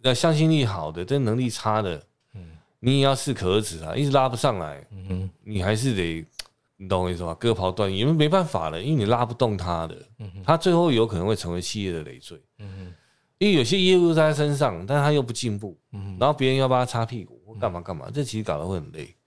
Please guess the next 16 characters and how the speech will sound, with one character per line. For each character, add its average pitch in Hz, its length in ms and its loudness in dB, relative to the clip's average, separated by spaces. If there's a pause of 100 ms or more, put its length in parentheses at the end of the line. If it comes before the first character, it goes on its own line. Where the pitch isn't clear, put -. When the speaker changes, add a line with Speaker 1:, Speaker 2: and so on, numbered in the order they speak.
Speaker 2:
嗯 92 140 -14
哼。 90 220 -16 (720)
Speaker 1:
所 - 140 2
以 143 100 2 (100)
有 123 140 4
些 156 160 4
人 127 140 2
可 113 160 2
以 120 120 2
拉， 98 220 2
有 87 120 -4
些 90 60 -6
人 98 120 -2
拉 82 160 -4
不 76 80 -16
动。 - 240 -16